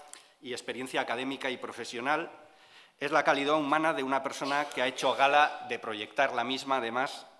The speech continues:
eh, a cada aspecto de su trabajo académico y profesional. Si algo caracteriza a nuestro ponente de hoy es precisamente su alma independiente y su coherencia vital que le han llevado a mantener posiciones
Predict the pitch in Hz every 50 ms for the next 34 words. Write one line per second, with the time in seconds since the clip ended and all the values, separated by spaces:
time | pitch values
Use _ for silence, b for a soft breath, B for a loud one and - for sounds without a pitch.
0 | - 127 113 107 104 104 107 - - 117 - - 143 131 127 120 - - 135 -
1 | - - 143 143 147 147 - - - 110 113 - 120 - 113 110 110 120 - -
2 | 135 117 - 110 107 113 113 113 104 123 117 110 104 - 107 104 - 113 92 -
3 | 98 90 95 95 - - - - - - - - B B B B B B B B
4 | B B B B B B - - 135 139 147 147 156 156 160 151 151 147 - 143
5 | 143 156 160 - 165 139 127 120 113 110 - 127 120 120 120 - - 123 113 120
6 | 120 135 139 139 139 143 135 139 147 165 170 156 139 - - 131 123 - 139 117
7 | - 131 123 135 139 131 - 156 165 165 - - 123 117 123 127 127 131 131 127
8 | 127 127 - 120 123 127 135 139 139 139 165 165 160 151 - - 123 110 104 -
9 | - - 113 104 107 110 113 131 127 120 - 127 113 110 110 110 - 131 139 151
10 | 165 - - - - - 113 110 127 139 139 147 139 143 143 139 127 120 123 113
11 | 107 - 120 113 135 139 139 - 131 113 - 123 107 - 147 147 147 151 156 151
12 | - B